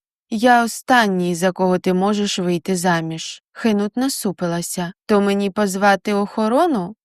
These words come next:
З виразу її обличчя Назар зрозумів, що з нею краще не сваритися. Він підняв руки вгору в примирливому жесті. «Добре, добре, як скажеш.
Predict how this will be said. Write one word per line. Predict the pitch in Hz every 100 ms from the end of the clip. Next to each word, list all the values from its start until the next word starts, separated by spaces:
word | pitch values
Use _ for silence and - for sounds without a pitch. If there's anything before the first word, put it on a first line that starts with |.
| -
З | 220
виразу | 254 349 349 254
її | 254 233 226 240
обличчя | 226 190 226 294 302 - 190
Назар | 190 196 240 233
зрозумів, | 214 214 196 208 247 269
що | - 202
з | 185
нею | 202 262 277 269
краще | - 196 190 - 214
не | 208
сваритися. | 208 226 247 208 156 185 - 180 170 202 _
Він | 269 349
підняв | 311 254 254 269 233
руки | 247 226 214
вгору | 202 208 277 247
в | 214
примирливому | - 196 185 190 202 220 220 226 226 247
жесті. | 202 160 160 - 185 185 _ -
«Добре, | 196 247 214 180 190
добре, | 175 214 180 175 165 - -
як | 196 196 -
скажеш. | - 190 165 160 170 -